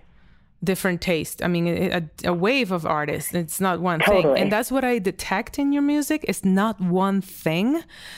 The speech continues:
Speaker 1: but I can see how it's a struggle because it doesn't fit into a formula.
Speaker 2: Yeah.
Speaker 1: And,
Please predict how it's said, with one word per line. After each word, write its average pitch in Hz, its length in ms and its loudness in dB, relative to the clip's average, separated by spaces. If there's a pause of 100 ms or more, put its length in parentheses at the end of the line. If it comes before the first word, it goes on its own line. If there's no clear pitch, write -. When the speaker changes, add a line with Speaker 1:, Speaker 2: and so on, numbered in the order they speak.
(460)
Speaker 1:
but 208 160 2
I 202 140 2
can 233 280 0
see 220 420 2
how 196 280 2
it's 185 240 0
a 190 60 -2
struggle 190 680 0 (400)
because 208 320 0
it 202 100 0
doesn't 208 440 0
fit 196 260 0
into 185 280 0
a 156 40 -2
formula. 160 680 -2 (880)
Speaker 2:
Yeah. 127 260 4
Speaker 1:
And, 160 680 0